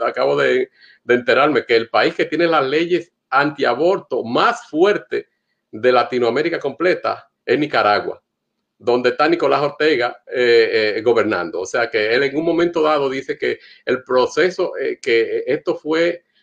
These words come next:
el resultado de una reunión que hubo con, con Chávez y unos, eh, sociólogos y filósofos, que él creó un, un, una apertura para que existiera un nuevo movimiento para retomar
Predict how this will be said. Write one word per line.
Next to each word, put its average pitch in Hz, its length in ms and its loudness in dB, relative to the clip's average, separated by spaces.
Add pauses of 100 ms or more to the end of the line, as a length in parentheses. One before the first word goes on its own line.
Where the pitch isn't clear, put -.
(120)
el 123 120 -2
resultado 139 760 0
de 147 80 0
una 139 160 -2
reunión 139 600 -2
que 120 120 -6
hubo 127 280 -4
con, 120 300 -4 (260)
con 117 220 2
Chávez 143 560 0
y 117 160 -8
unos, 143 400 -2
eh, 113 580 2
sociólogos 135 760 0 (260)
y 123 140 -6
filósofos, 131 800 0 (240)
que 117 120 4
él 135 140 2
creó 139 540 2
un, 135 340 -4
un, 139 340 -2
una 135 500 -2
apertura 131 580 -2
para 110 200 -2
que - 80 -4
existiera 143 560 -4
un 151 160 2
nuevo 160 300 2
movimiento 151 880 -2 (380)
para 120 340 6
retomar 117 800 -2